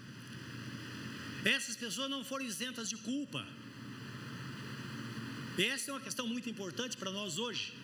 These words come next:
não é? Porque aprove a Deus, isso é, Deus permitiu que as coisas acontecessem,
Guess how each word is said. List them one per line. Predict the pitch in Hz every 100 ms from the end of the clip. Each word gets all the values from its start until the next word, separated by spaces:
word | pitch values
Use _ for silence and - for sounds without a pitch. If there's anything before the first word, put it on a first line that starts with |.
| - -
não | 160
é? | 233 294 277 - - - - - - - -
Porque | 208 208 - 226 196 - - -
aprove | 196 196 - 277 330 277 262
a | 220
Deus, | 202 185
isso | 240
é, |
Deus | 175 233 294 -
permitiu | - 269 254 - 269
que | 233
as | -
coisas | 226 208
acontecessem, | 190 190 180 190 - 269 - 311